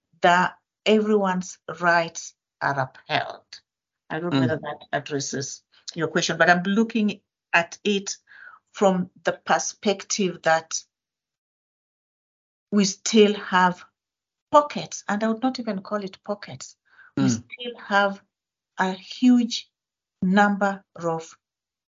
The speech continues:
Speaker 1: population that are excluded, that do not have basic services, that do not have access to education, do not have access to health. And these are some of the cornerstones of our sustainable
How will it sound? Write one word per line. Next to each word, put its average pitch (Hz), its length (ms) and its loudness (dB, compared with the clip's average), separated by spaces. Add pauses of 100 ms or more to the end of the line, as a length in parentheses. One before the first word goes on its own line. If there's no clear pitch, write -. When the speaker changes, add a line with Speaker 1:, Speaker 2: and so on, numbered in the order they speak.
(120)
Speaker 1:
population 170 840 -2 (680)
that 170 360 -4
are 151 180 -2
excluded, 151 680 -6
that 170 240 2
do 190 100 -2
not 190 360 0
have 170 220 2 (500)
basic 175 380 -2
services, 156 560 -6
that 180 140 0
do 190 100 -4
not 208 360 -2
have 185 200 2 (640)
access 262 520 -2
to - 140 -4
education, 190 560 -4
do 190 100 -6
not 226 180 2
have 208 140 -2
access - 640 -2
to - 280 -10
health. - 340 -4 (360)
And 185 220 4
these 214 220 2
are 196 80 0
some 190 300 0
of 175 140 -6
the 143 160 -2 (420)
cornerstones 208 880 2 (280)
of - 200 -10
our 156 140 0
sustainable 151 760 -8